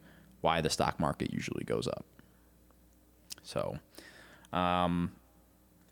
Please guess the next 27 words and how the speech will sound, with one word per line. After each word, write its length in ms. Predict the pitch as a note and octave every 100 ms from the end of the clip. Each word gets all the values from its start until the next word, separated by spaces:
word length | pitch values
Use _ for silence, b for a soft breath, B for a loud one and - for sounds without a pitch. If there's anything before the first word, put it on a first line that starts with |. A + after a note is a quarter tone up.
| _ _ _ - - -
thought 160 | C#3+
that 80 | C#3+
was 120 | B2+
a 40 | A#2
really 200 | A#2 A#2
good 180 | A2 F#2
post, 320 | G#2+ A#2 -
just 280 | G2+ - -
pointing 280 | G#2+ G#2
out 220 | G#2 G2+ -
things 400 | G#2 G2+ G#2 G2+
and 240 | F#2+ F2+ F#2
digging 440 | A2 G#2 G#2+ G2+
just 400 | F#2+ C#3 - - - -
not 320 | A2+ E3 B3 -
a 60 | A#2+
whole 180 | G3+ A3
lot 240 | B2 -
deeper, 260 | A#2 B2+ C3+
but 140 | A#2
just 220 | C#3 -
a 40 | B2
little 600 | B2 D3 F#3+ G3 F3 D3+
deeper 340 | C#3+ C3+ G#2+
than 400 | G2+ G#2 G#2 G2
the 80 | F2+
headline. 600 | - A2 E2+ C2+ B1+